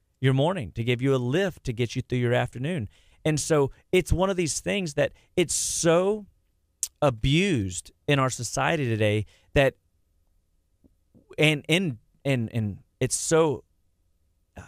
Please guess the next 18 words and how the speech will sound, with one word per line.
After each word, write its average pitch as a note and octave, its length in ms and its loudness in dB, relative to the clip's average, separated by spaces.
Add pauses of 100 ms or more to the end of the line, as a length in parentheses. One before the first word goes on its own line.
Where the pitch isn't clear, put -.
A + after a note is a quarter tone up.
(440)
interwoven D3 880 2
into A#2 220 -2
our G#2+ 100 2
society A#2 400 -2
today. G#2+ 260 0 (400)
Getting F3 320 2
sugar D3+ 400 -2 (100)
out E3 320 0
is B2+ 140 0
a, G#2+ 220 -2
you F3 180 0
have A#3 120 -6
to D#3 60 -2
go C#3 220 0
out A#2+ 180 2
of A#2+ 120 -4
your A2+ 140 0
way A2 560 -2